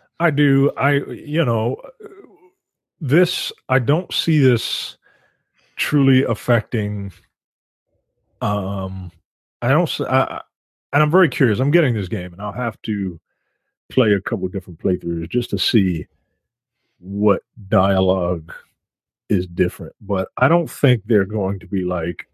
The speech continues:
"Hey, here, darky, here's a, here's a penny for your thoughts." Whereas, you know, "Hey, great white savior, here's a hundred dollars." Like, I don't think they'll do anything like that. I think that,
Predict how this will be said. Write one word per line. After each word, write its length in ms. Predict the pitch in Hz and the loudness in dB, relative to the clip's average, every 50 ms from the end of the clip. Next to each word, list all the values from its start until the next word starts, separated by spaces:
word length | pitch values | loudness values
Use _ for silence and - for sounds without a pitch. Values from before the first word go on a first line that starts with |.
| - - | -6 0
"Hey, 280 | - 120 101 95 90 78 | 2 4 4 4 2 0
here, 280 | - - 104 101 92 82 | 0 0 2 2 2 0
darky, 720 | 78 76 85 - 90 82 95 85 - 92 85 85 82 - _ _ _ _ _ _ | -2 -6 -2 -2 -2 -2 -2 -6 -6 -8 -8 -8 -8 -10 _ _ _ _ _ _
here's 320 | - 98 104 98 90 82 | -6 -4 -2 -2 -2 -2
a, 180 | 95 90 82 85 | -4 -4 -4 -4
here's 200 | 85 - 101 90 | -4 -4 -4 -4
a 80 | 90 85 | -4 -6
penny 360 | - - - 110 92 87 90 | -2 0 2 2 4 2 0
for 160 | 80 - 92 | 0 -2 -2
your 160 | 82 85 87 - | -2 -2 -2 -4
thoughts." 580 | _ - 92 90 85 76 - - - - - - | _ -4 -2 -2 -2 -2 -4 -4 -6 -6 -6 -4
Whereas, 840 | - 87 92 90 80 82 87 85 85 85 82 78 - - - - - _ - | -2 0 0 0 0 0 -2 -2 -2 -2 -4 -6 -6 -8 -10 -10 -12 _ -6
you 180 | 98 98 92 | -2 -2 -2
know, 340 | 85 80 82 80 76 76 80 _ _ _ _ _ _ _ _ _ _ - | -2 -4 -8 -10 -10 -12 -14 _ _ _ _ _ _ _ _ _ _ -6
"Hey, 340 | - - 131 131 113 98 90 | 0 2 4 4 4 4 2
great 400 | - - - 95 98 98 - - | -2 -4 0 2 2 2 2 2
white 260 | 90 90 95 101 - | 0 2 2 2 0
savior, 640 | - - - 87 82 98 92 87 101 101 113 104 | 0 0 2 4 4 4 4 4 2 2 2 2
here's 600 | 85 - 110 104 104 101 101 98 92 - - - - - | 2 2 2 2 2 0 -2 -2 -4 -6 -8 -8 -8 -6
a 80 | - 95 | -4 -4
hundred 380 | 90 - 104 95 101 98 87 90 | -4 -4 -4 -4 -4 -4 -2 -2
dollars." 400 | 98 95 92 - - 67 - 64 | 0 0 0 -2 -4 -8 -8 -6
Like, 180 | 85 82 95 104 | -4 0 2 2
I 60 | 104 | 2
don't 180 | 104 107 98 | 2 2 0
think 260 | - 107 98 98 92 - | 0 0 0 0 0 0
they'll 160 | 98 90 85 | 0 0 0
do 280 | 87 92 95 92 90 | 0 -2 -2 0 -2
anything 360 | 87 90 87 85 - 87 87 85 | -4 -6 -8 -6 -6 -8 -6 -6
like 200 | 78 82 80 78 | -8 -10 -10 -8
that. 220 | 85 82 80 78 - _ _ _ _ _ _ _ _ _ _ _ _ _ _ _ _ - | -6 -6 -6 -8 -12 _ _ _ _ _ _ _ _ _ _ _ _ _ _ _ _ 0
I 100 | 98 95 | 0 0
think 360 | - - - 139 123 117 - - | 0 0 2 2 2 0 0 2
that, 320 | 117 107 98 98 90 - | 4 4 4 4 2 0